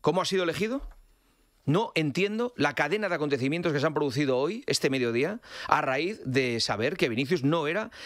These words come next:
el Balón de Oro. Y desde luego hay una cosa que está en el aire, que me pregunto desde hace mucho tiempo, ¿hay alguien en el Bernabéu,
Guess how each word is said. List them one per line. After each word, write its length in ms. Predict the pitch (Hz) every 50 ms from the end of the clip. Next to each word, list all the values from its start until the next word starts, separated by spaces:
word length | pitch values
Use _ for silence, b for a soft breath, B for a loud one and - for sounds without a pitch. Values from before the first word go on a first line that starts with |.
| B B B
el 840 | - 127 123 120 117 110 104 104 101 98 92 90 85 82 85 - - -
Balón 300 | - 120 123 135 135 123
de 100 | 101 85
Oro. 260 | 85 80 82 - - B B B B B B -
Y 80 | 160
desde 200 | 143 143 113 120
luego 220 | 117 135 139 131 135
hay 100 | 123 120
una 160 | 113 113 117
cosa 200 | 113 113 110 101
que 60 | 98
está 140 | 98 - 107
en 60 | 104
el 100 | 101 101
aire, 300 | 104 104 101 110 143 170 B B B B B B B B B B B B -
que 100 | - 165
me 120 | 151 151 139
pregunto 400 | 143 135 131 156 190 196 180 165
desde 140 | 135 143
hace 120 | 156 147 160
mucho 220 | 170 156 147 135
tiempo, 340 | 113 139 147 151 147 156 -
¿hay 220 | - 202 220 226 240
alguien 380 | 254 254 233 214 214 190 180
en 100 | 170 165
el 120 | 156 147 139
Bernabéu, 600 | 135 131 123 123 120 123 147 165 156 139 120 -